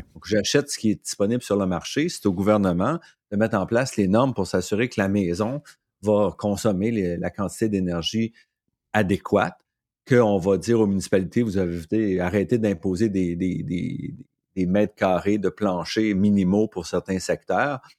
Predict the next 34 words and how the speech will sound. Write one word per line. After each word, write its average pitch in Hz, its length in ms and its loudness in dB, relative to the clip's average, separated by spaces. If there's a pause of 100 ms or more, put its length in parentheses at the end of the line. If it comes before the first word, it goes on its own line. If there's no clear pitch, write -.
(240)
Donc, - 140 -20
à - 20 2
un 98 40 4
moment 104 260 4
donné, 98 220 4
il 139 40 2
faut 135 240 4
gérer 107 380 4
la 104 120 4
demande 92 440 0
aussi, 143 400 -4 (280)
ce - 100 -18
qu'on 107 160 4
fait 92 200 2
pas. 135 320 0 (480)
Hydro-Québec 123 640 4
prévoit 104 440 4
pas 123 100 2
l'approvisionnement 95 720 0
en 107 120 0
électricité. 90 600 -4
Donc, 113 220 -4
on 90 100 0
se 95 140 -4
retrouve 123 340 2
en 90 140 2
effet 87 260 -2
avec, 92 300 -4 (500)
avec 90 320 -2
des, 90 260 4
euh, - 160 -4 (680)
des 110 80 -4
conditions 107 420 0
serrées. 92 500 2